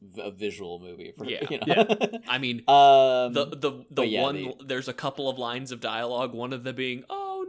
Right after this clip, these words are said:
Speaker 2: no!" <laughs>
Speaker 3: They're actually, I, so,
Speaker 1: I think
Speaker 3: so
Speaker 1: that's the only line
Speaker 3: Yeah.
Speaker 1: of
Speaker 2: Might be.
Speaker 1: English dialogue. <laughs>
Speaker 2: Ugh.
Speaker 1: Everything else is, like, babies talking and, like,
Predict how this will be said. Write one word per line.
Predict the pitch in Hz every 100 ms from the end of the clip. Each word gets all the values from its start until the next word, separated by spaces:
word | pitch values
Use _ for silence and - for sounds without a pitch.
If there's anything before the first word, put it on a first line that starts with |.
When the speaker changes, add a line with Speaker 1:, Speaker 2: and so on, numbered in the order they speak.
| 392
Speaker 2:
no!" | 403 392 381 381 381 370 359 320 -
<laughs> | 123
Speaker 3:
They're | 156 156
actually, | 147 165 - 196 160 -
I, | 123
so, | 156 160
Speaker 1:
I | 127
think | 151 170
Speaker 3:
so | 143
Speaker 1:
that's | 156 107
the | 127 110
only | 117 175 147
line | 113 107
Speaker 3:
Yeah. | 127 107
Speaker 1:
of |
Speaker 2:
Might | 104 113
be. | 120 110
Speaker 1:
English | 113 120 113
dialogue. | 113 113 101 113 180 185
<laughs> |
Speaker 2:
Ugh. | 294 - - 277 - - - _ - - _ _ _ - 135 -
Speaker 1:
Everything | - 135 160 160 131
else | 135 135
is, | 110
like, | 120 107 -
babies | 98 101 131 143 139
talking | - 127 131 147 139 135 131 135
and, | 139 98 101 95
like, | 98 98 92